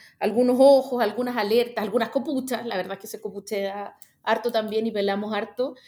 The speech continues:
eh, en nuestro Democracia en L S D sin censura, siempre en la lógica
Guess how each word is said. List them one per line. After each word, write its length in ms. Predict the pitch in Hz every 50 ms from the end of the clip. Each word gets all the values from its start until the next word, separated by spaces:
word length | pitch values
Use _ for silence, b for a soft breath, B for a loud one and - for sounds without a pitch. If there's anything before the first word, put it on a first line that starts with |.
| B B B B B
eh, 420 | - 196 202 196 190 190 180 160 -
en 160 | - 208 214
nuestro 360 | 214 226 226 226 233 214 202 185
Democracia 500 | 196 208 202 196 - 220 226 220 - 226
en 80 | 214
L 120 | 220 214 233
S 160 | 226 226 240
D 120 | 226 240
sin 180 | 240 247 269 269
censura, 400 | 311 311 294 - 330 330 339 349
siempre 360 | 330 - 370 349 320 349 370
en 100 | 370 359
la 60 | 359
lógica 500 | 339 311 349 339 - 349 349 - 349 392